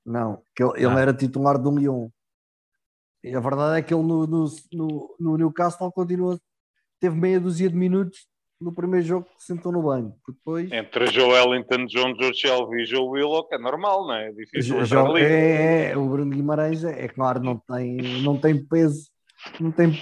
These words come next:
Speaker 1: peso para entrar ali, mas
Speaker 3: Pô, peso não deve ter, que os outros são todos um bocadinho mais pesados.
Speaker 1: Agora,
Speaker 3: Quer dizer, o
Speaker 1: é,
Speaker 3: Willock
Speaker 1: é
Speaker 3: não é
Speaker 1: assim,
Speaker 3: muito, mas os outros dois sim.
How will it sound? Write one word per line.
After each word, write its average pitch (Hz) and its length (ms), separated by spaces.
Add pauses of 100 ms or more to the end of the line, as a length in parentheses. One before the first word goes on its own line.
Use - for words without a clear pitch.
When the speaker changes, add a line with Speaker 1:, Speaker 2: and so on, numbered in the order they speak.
Speaker 1:
peso 175 280
para 175 120
entrar 170 340
ali, 180 280
mas 123 320
Speaker 3:
Pô, 180 220
peso 160 300
não 170 160
deve 160 260
ter, 160 300
que 131 100
os 127 60
outros 135 200
são 143 120
todos 143 280
um 156 60
bocadinho 135 320
mais 135 260
pesados. 127 300 (1200)
Speaker 1:
Agora, 131 680
Speaker 3:
Quer 156 200
dizer, 143 200
o 135 60
Speaker 1:
é, 131 40
Speaker 3:
Willock 143 300
Speaker 1:
é 165 60
Speaker 3:
não 143 60
é 147 60
Speaker 1:
assim, 143 100
Speaker 3:
muito, 131 300
mas 117 180
os 113 140
outros 120 260
dois 117 140
sim. 101 180